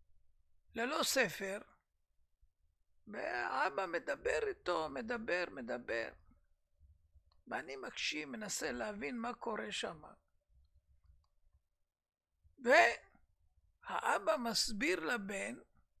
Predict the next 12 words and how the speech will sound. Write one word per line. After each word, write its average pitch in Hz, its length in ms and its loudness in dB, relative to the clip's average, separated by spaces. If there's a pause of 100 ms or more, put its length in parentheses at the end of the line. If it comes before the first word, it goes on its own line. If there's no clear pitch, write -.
(760)
שבכל 233 760 2
רגע, 226 320 4 (140)
בכל 247 640 0
שנייה, 254 840 2 (1400)
בכל 233 580 6
מעשה, 294 600 8
בכל 240 460 0
מחשבה, 254 840 4 (460)
הקדוש 226 760 0
ברוך 220 360 -4
הוא 247 160 -4
מעורב. 175 600 -2